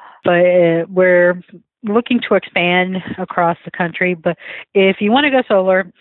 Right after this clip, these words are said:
and you're not in one of our states, you're always free to, to join our program. Uh, we do have membership options where we help people compare proposals,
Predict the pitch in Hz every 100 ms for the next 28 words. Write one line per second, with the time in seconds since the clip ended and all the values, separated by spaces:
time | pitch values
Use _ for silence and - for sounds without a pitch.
0 | _ _ _ 175 165 165 165 160 - 196
1 | 175 175 190 190 185 185 170 165 - 190
2 | 196 233 254 - - 208 202 190 175 175
3 | 180 - 180 175 175 175 175 175 175 -
4 | - 175 170 - 170 160 170 170 175 160
5 | 156 165 160 175 170 175 160 170 160 160
6 | - 170 165 165 - 170 170 - - -
7 | - 175 160 160 156 175 170 160 180 170
8 | 170 165 160 156 - - - - - 175
9 | - 190 175 180 - 175 160 180 175 170
10 | 170